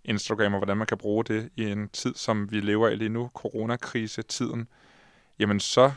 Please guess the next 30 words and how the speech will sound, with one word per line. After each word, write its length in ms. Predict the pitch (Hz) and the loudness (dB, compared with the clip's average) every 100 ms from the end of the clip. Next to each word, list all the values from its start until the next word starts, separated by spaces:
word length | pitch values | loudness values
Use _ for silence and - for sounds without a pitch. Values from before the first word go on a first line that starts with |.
| - | -10
skal 180 | - 143 | -2 0
du 60 | 135 | 2
finde 240 | 113 117 - | 0 0 2
All 140 | 107 | 2
Caps 440 | - 104 - - _ _ _ _ _ _ _ _ _ _ _ _ | 2 -2 -2 -14 _ _ _ _ _ _ _ _ _ _ _ _
på 120 | - 143 | -8 -2
podcast. 500 | 185 - 98 - _ _ _ _ _ _ _ | -2 -2 -10 -12 _ _ _ _ _ _ _
Oplagt, 380 | 127 120 90 - | -2 -2 -6 -4
ikke? 140 | 131 143 - - - - | -6 -6 -14 -18 -18 2
Gå 80 | 139 | 4
ind 140 | 135 | 4
på 80 | 139 | 4
din, 280 | 127 117 110 | 4 4 4
øh, 340 | 104 101 104 107 - - - - - - | 6 6 4 -2 -12 -16 -18 -20 -20 -8
foretrukne 640 | - 117 117 123 113 110 - | 6 8 8 2 0 -4 -2
podcast-app 680 | - - 113 104 - 110 - - | -4 2 2 2 2 0 0 4
og 200 | 104 101 | 4 4
søg 240 | - 107 | 0 2
på 220 | 107 104 | 2 4
All 100 | 98 | 2
Caps 320 | - 98 - - | 2 -2 -2 -2
eller 140 | 104 | -2
på 80 | 98 | 0
Radio 240 | 92 92 | -4 -2
Loud. 220 | 92 95 104 - - _ _ | -4 -4 -8 -14 -20 _ _
Så 180 | - 104 | -6 -6
kommer 240 | - 98 | -2 -4
det 100 | 92 | -4
frem 180 | - 92 - _ _ - | -10 -14 -14 _ _ -4
allernederst. 760 | 104 117 - 101 117 - | -4 -4 -6 -6 -6 -12